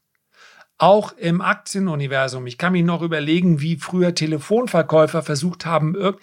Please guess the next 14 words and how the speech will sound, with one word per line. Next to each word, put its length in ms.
so 260
ähnlich 400
wie 120
in 180
Wolf 240
of 180
Wall 180
Street, 400
dir 180
irgendeinen, 1000
mit 160
Verlaub, 400
Scheiß 440
anzudrehen. 800